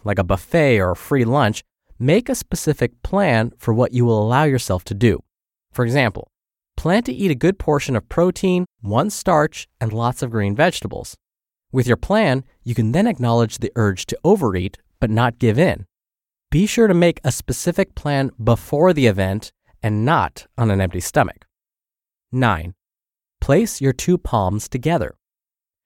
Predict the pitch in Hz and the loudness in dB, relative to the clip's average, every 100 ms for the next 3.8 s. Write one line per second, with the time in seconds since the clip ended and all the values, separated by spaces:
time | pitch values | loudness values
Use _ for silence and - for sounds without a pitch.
0 | _ - 123 175 254 269 - - 175 - | _ -2 2 4 2 -2 -6 -2 -2 -2
1 | - 139 165 190 233 226 143 139 _ 127 | -4 -2 -2 -2 0 2 2 -2 _ -6
2 | 117 120 107 - 143 - 190 202 - 147 | -2 0 -2 0 -2 0 -6 -6 -4 0
3 | 123 113 113 107 - 123 110 | 0 0 -2 -4 -2 -2 -2